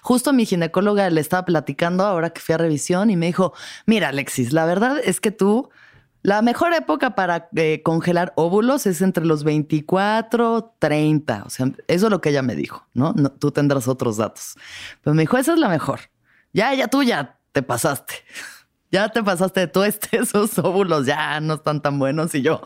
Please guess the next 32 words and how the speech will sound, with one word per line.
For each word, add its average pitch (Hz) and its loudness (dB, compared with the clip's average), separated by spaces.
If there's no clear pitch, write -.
"Óigase", - -2
no 202 -2
me 233 4
lo 214 2
dijo 170 0
así, 190 2
pero 185 2
yo 175 2
de 240 2
que, 214 0
"Oye, 214 0
más 196 0
respeto". 233 2
<laughs> - -4
Me 202 2
dice, 220 0
"Realmente 262 4
lo 247 4
que 180 2
ya 190 2
a 214 -4
tu 240 4
edad, 208 2
o 202 0
sea, 143 -2
yo 156 -2
que 151 -2
tengo 170 0
treinta 156 0
y 143 -2
cuatro, 160 -2
es, 208 -4